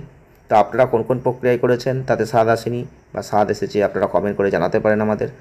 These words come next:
অবশ্যই। আর দেখতেই পাচ্ছেন ফুটছে টকবক করে। তো আমরা একটু অভিন্ন প্রক্রিয়া দেখানোর চেষ্টা করলাম আপনাদের। আপনাদের কতটা এই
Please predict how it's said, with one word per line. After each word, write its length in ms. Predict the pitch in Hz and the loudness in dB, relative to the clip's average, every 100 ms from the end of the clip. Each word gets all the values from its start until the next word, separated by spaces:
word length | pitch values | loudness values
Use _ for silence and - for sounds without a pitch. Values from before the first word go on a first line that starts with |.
| - - - | -20 -12 -4
অবশ্যই। 500 | 92 107 - 110 127 - - - _ - | 0 0 0 -4 -4 -12 -20 -20 _ -6
আর 240 | 95 98 98 | 0 2 2
দেখতেই 240 | - 117 117 | 0 -2 -2
পাচ্ছেন 260 | 107 107 | 0 -4
ফুটছে 320 | 107 107 - 107 | -2 -2 -2 0
টকবক 340 | 101 95 104 | 0 0 -2
করে। 180 | - 107 131 - - _ _ _ _ - _ - - _ - - - | 0 -2 -2 -10 -20 _ _ _ _ -20 _ -20 -20 _ -20 -20 0
তো 80 | 107 | 2
আমরা 160 | 113 127 | 4 2
একটু 160 | 123 123 | 2 2
অভিন্ন 220 | 127 127 | 2 2
প্রক্রিয়া 320 | 120 113 117 | 0 0 2
দেখানোর 300 | 107 120 113 | 0 0 -6
চেষ্টা 260 | 113 104 117 | -4 -4 -2
করলাম 220 | 117 113 | 2 2
আপনাদের। 360 | 107 107 104 110 - - - - | 2 0 0 0 -4 -20 -12 -4
আপনাদের 280 | - 123 117 | 2 2 2
কতটা 300 | 117 113 123 127 - - | 2 0 4 2 2 0
এই 160 | 127 | 0